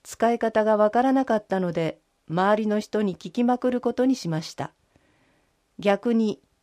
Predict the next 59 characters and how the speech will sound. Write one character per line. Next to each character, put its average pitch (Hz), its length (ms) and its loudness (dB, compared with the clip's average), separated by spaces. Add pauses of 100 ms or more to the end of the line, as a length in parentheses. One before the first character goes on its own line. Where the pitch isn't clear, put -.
そ - 180 -2
れ 269 140 4
が 269 100 2
コ 247 180 -2
ミ 262 100 6
ュ - 20 4
ニ 294 160 2
ケ 285 160 0
ー 262 40 0
シ 233 120 -2
ョ 190 60 0
ン 180 80 -2
の 160 120 -2
き 170 140 -4
っ 180 80 -8
か 254 140 0
け 262 120 0
と 254 140 0
な 247 140 2
っ 240 100 -6
た 190 120 -2
の 170 120 -2
で 151 120 -2
よ 180 140 0
か 156 140 -4
っ - 100 -12
た 135 160 -6
で 131 120 -8
す。 - 260 -18 (1300)
今 262 280 4
で 180 140 0
は、 151 280 0 (280)
ラ 180 220 2
イ 208 100 0
ン 196 160 0
や 180 360 0
YouTube 247 640 -2
は 175 140 2
も 165 160 0
ち 220 160 -6
ろ 165 140 0
ん、 - 120 -10 (520)
ア 269 140 0
プ 277 160 0
リ 202 120 0
を 165 80 0
使 165 260 -8
っ 170 60 -6
て - 440 -6 (140)
英 220 200 4
語 262 140 4
の 254 120 4
学 240 240 0
習 233 260 -6
を 220 120 0
す 196 160 -6
る 208 120 -2
な 196 160 0
ど、 151 220 -4